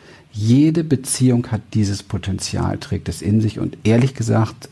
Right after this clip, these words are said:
wenn eine Beziehung länger geht, beinhaltet sie auch fast all diese Sachen. Ich kenn keine Ehe, wo das nicht Thema ist, ja, die länger dauert, ja. Wenn ich das alles verhindern will, dann marschiere ich direkt in die Depression.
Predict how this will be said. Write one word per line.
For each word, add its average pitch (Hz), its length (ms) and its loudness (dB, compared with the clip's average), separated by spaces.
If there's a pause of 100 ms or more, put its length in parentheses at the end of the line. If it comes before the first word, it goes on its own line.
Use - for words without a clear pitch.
wenn 98 160 2
eine 95 160 0
Beziehung 90 540 -4
länger 92 480 4
geht, 117 340 0 (400)
beinhaltet 123 640 2
sie - 140 -4
auch - 100 -10
fast - 300 -8
all 90 140 2
diese 80 200 0
Sachen. 80 280 -4
Ich - 120 -8
kenn 95 180 0
keine 107 320 2
Ehe, 104 320 2
wo 101 80 2
das 95 200 -2
nicht - 180 -4
Thema 120 300 0
ist, - 300 -10 (440)
ja, 98 160 -4 (360)
die 98 60 0
länger 80 320 2
dauert, 69 460 -6 (280)
ja. 117 140 -8 (680)
Wenn 110 160 6
ich 110 120 0
das 131 220 0
alles 113 280 0
verhindern 98 680 2
will, 139 420 -2 (340)
dann 104 260 0 (160)
marschiere 113 500 2
ich 117 160 0
direkt 107 560 2
in 104 80 2
die 98 80 2
Depression. 95 840 -6